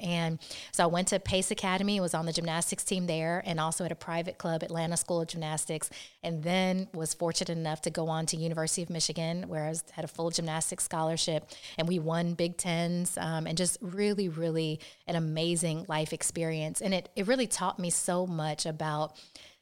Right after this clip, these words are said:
struggle and discipline and difficulty, um, but most of all about overcoming challenges.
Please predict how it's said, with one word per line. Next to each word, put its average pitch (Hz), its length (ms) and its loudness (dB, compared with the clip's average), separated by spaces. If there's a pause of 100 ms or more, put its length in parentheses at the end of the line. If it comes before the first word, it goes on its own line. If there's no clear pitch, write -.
struggle 208 1120 2
and 151 520 -2
discipline 208 840 2 (260)
and 165 220 0
difficulty, 214 880 2 (440)
um, 185 280 2
but 190 100 4
most 185 300 2
of 175 100 -2
all 170 200 2
about 160 280 0 (140)
overcoming 170 840 0
challenges. 151 840 0